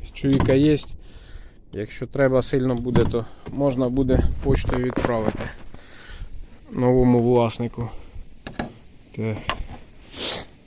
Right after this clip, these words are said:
А тут у нас стоїть отакий от один і шесть дизель. <clears throat>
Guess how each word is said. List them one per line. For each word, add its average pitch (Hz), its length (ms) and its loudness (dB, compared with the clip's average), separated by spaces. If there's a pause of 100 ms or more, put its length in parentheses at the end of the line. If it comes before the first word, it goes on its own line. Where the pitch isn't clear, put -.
(720)
А 135 100 4
тут 160 200 0
у 151 80 6
нас 143 200 8
стоїть 143 380 4
отакий 135 440 0
от 123 100 -4
один 123 280 0
і 117 80 0
шесть 120 320 -2
дизель. 110 280 -2 (220)
<clears throat> 220 360 2